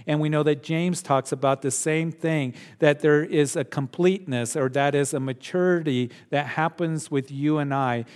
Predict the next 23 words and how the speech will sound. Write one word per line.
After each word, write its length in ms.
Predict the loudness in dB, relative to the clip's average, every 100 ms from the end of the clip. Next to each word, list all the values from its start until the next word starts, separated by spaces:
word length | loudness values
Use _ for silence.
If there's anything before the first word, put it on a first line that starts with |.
| -4
as 180 | -2 0
we 100 | -2
go 180 | 2 0
through 220 | 0 -2
the 120 | 0 -2
trials, 560 | 0 0 2 2 -2 -10 -4
a 100 | 0
refining 840 | 2 0 -4 -4 -2 -2 -2 -2
that 240 | -4 -4
takes 280 | -2 -2 -2
place, 560 | -10 -2 2 2 0 -4 -14 -20 -8
and 160 | -4
that's 240 | -2 -2 0
what 160 | -2
we 100 | -2
need 220 | -4 -4 -6
to 80 |
keep 260 | -6 -4 -4
in 80 | -6
mind. 440 | -6 -2 -2 -2
It 160 | -4 -6
causes 560 | -4 -4 -2 -4 -2
us 260 | 0 0 -2